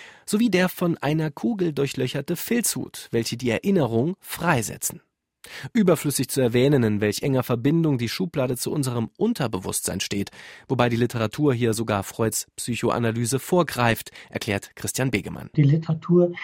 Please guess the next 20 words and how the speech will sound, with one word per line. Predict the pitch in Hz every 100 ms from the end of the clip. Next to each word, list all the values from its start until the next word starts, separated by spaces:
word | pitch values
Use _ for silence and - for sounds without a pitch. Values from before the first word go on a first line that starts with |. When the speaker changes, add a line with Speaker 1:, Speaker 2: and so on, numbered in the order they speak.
| - -
Speaker 2:
nutzt | 262 165 143 175 170 - -
genau | 151 135 127 156 175
diesen | 190 160 135 147 139 135 127 -
Übersprung | 208 180 180 - - 143 156
von | - 139
der | 135
Erinnerung | 151 - 160 165 151 156
ins | 185 143
Unbewusste | 302 165 160 131 147 - 175
immer | 165 160 151
wieder | 139 135 135 113
aus. | 101 110 -
Also | 117 135
Schubladen | - 170 165 151 143 160
sind | 160 147
ein | 165 135
Raum, | 110 107 151 185 196 - - - -
in | 165 147
dem | 143 160
etwas | 147 156 143 143 -